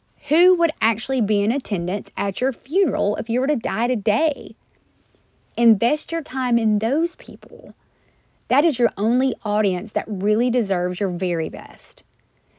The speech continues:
There's enough opportunity with that group right in front of you to keep you very busy.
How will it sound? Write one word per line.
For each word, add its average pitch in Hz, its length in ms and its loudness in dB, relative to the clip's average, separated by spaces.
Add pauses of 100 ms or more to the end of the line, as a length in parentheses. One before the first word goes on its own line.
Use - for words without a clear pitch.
There's 247 220 8
enough 226 320 2 (100)
opportunity 202 640 -2
with 180 160 -2
that 170 360 -4
group 285 380 -2
right 196 200 -2
in 175 120 -4
front 180 300 -8
of 226 140 -4
you 311 340 0 (440)
to 240 100 0
keep - 260 -4
you 196 100 -4
very 170 400 -2
busy. - 540 -10